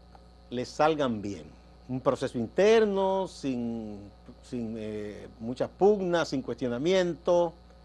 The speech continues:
¿Eso no plantearía un nuevo escenario frente a su competencia con Fuerza del Pueblo?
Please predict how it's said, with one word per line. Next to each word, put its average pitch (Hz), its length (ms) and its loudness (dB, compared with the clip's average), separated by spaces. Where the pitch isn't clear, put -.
¿Eso 226 280 4
no 220 260 2
plantearía 180 760 2
un 165 120 -2
nuevo 165 160 0
escenario 123 540 -2
frente 156 320 -2
a 135 40 0
su 139 140 -10
competencia 151 580 -2
con 151 140 -4
Fuerza 156 260 -2
del 147 120 0
Pueblo? 90 320 -6